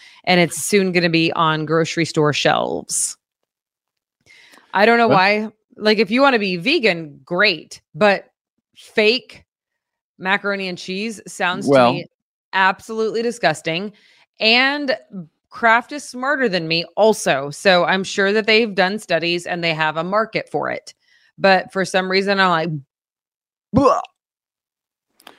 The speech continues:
Speaker 1: It kinda
Speaker 2: Uh, well,
Speaker 1: grosses
Speaker 2: I'm
Speaker 1: me
Speaker 2: sure
Speaker 1: out.
Speaker 2: there are people with dairy allergies who are thrilled about maybe getting the taste of mac and cheese again 'cause they've had it before. They know it's good. <laughs> And, uh,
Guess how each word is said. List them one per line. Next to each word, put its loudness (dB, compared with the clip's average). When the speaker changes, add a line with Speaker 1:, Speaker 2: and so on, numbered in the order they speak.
Speaker 1:
It -4
kinda 0
Speaker 2:
Uh, 2
well, 4
Speaker 1:
grosses 2
Speaker 2:
I'm 0
Speaker 1:
me -8
Speaker 2:
sure 2
Speaker 1:
out. 0
Speaker 2:
there 4
are 2
people 0
with 0
dairy 4
allergies 0
who -2
are -4
thrilled 4
about 2
maybe 2
getting 2
the -2
taste -2
of -4
mac 2
and -4
cheese 4
again -4
'cause -10
they've 2
had 2
it 0
before. -4
They 0
know 6
it's -4
good. -2
<laughs> 2
And, 4
uh, -2